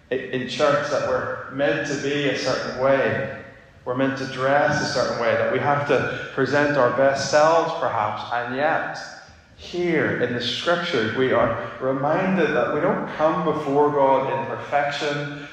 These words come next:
Uh, we don't come before God in the sense of, of bringing our best self. No, we simply come before God with honesty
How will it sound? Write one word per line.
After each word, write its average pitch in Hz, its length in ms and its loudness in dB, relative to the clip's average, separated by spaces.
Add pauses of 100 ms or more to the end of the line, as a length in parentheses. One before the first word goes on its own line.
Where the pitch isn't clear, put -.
Uh, 120 160 0
we 143 60 0
don't 175 240 -2
come 170 260 2
before 151 720 2
God 143 560 4
in 123 100 -4
the 123 60 -4
sense 143 460 0
of, - 440 -6
of 127 300 0
bringing 151 480 2
our 123 300 2
best 127 500 0
self. 143 600 2
No, 151 720 -2 (500)
we 131 120 -6
simply 143 640 -2
come 123 500 0 (220)
before 110 420 -4
God 113 560 -2 (1200)
with 117 200 -16
honesty 123 580 -2